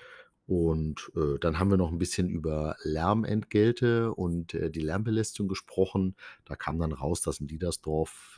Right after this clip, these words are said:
äh, man zurzeit ungefähr, na ja, es fehlen noch zehn Prozent der Anspruchsteller,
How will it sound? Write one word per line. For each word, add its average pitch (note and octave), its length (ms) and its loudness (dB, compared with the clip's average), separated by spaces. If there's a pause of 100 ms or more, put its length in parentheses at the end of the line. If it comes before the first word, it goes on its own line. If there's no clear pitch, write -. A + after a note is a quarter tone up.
äh, D2+ 280 -6
man D2 400 -8
zurzeit - 640 -6
ungefähr, D2 640 -4 (1300)
na C#2+ 140 2
ja, D2 160 -4 (320)
es - 80 -10
fehlen F2 260 6
noch F2+ 140 6
zehn F2+ 300 2
Prozent F2+ 520 2 (300)
der - 160 -4
Anspruchsteller, F2 1040 2